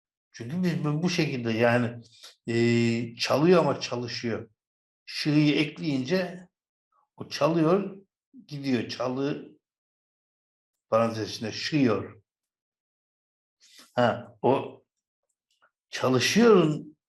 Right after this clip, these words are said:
altında yatan da şu esasında. O bir parça çalışıyor ki oradan çalabilsin. Yani ne yapacak işte? Yollar yapacak, şunlar yapacak, bunlar yapacak. İşte, e, işte köprüler yapacak. Bu çalışıyor kısmı.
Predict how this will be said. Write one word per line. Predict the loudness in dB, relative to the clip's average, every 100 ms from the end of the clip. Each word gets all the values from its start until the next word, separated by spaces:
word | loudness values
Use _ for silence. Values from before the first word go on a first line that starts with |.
| _ _
altında | -2 -2 -4 -2 0
yatan | 0 0 0 0
da |
şu | -2 -2
esasında. | -2 -2 -4 -4 -6 -14 -16 -16 -18 _ _ _ -8
O | -4
bir | -2 2
parça | 4 4 0
çalışıyor | 0 0 0 0 -2
ki | 0
oradan | 0 2 2 2
çalabilsin. | -2 -4 -2 -4 -8 -14 -12 -14 -16 _ _ _ _ -8
Yani | -6 0
ne | 2
yapacak | 2 0 -10 -14
işte? | -6 -4 -4 -6 -20 _ _ _ -6
Yollar | 0 6 6 6
yapacak, | 0 -4 -8 -10
şunlar | -14 -6 2 2
yapacak, | 2 -2 -10 -14
bunlar | -12 -6 -4 -2
yapacak. | -6 -10 -14 -16 _ _ _ _ _ _
İşte, | -18 -10 -8 -8 -14 -16
e, | -14 -10 -8 -8
işte | -8 -10 -6
köprüler | -2 -2 2 6 8
yapacak. | 6 2 -4 -10 -10 _ _ _ _ _ -20 _ _ _
Bu | 2 4 2 -2
çalışıyor | 2 4 4 4 4 4
kısmı. | 0 -8 -10 -12 -16